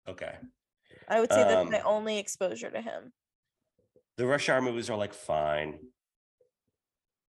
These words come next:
Speaker 1: Uh, The Medallion, The Tuxedo. I mean, like, it was, there was a lot going on this time. You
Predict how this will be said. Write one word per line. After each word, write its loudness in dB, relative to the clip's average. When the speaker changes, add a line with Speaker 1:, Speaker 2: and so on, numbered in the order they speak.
Speaker 1:
Uh, -2
The -6
Medallion, -2
The -8
Tuxedo. -6
I -8
mean, -8
like, -10
it -16
was, -10
there -6
was -6
a -2
lot -6
going -8
on -8
this -16
time. -14
You -18